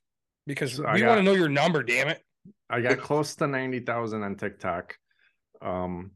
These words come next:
Speaker 2: and then YouTube, the tent guy one, that's always gonna be a niche. That's very tiny. Uh, that's close to nine thousand. And then I have a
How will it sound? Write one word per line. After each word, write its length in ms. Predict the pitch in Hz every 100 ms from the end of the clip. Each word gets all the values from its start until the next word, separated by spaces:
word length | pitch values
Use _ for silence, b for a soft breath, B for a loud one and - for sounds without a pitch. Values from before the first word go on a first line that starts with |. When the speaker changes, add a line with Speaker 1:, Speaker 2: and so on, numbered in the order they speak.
| _
Speaker 2:
and 160 | 110 107
then 160 | 98
YouTube, 420 | 101 123 123 139 117
the 80 |
tent 260 | 104 120 98
guy 200 | 104 95
one, 180 | 92 95
that's 160 | 98
always 320 | - 127 120 104
gonna 180 | 107 92
be 140 | 95
a 40 |
niche. 460 | 87 87 80 - -
That's 200 | - -
very 320 | 101 107 117 101
tiny. 460 | 95 90 85 85 - - -
Uh, 400 | 95 92 92 92
that's 380 | 87 95 - - - -
close 300 | - 120 -
to 60 | 110
nine 280 | 101 98
thousand. 500 | 92 87 87 82 85 - _ _ _ _ _ 101
And 200 | 107 98
then 280 | 95 95
I 220 | 95 98 90
have 240 | 110 127
a 200 | 113 101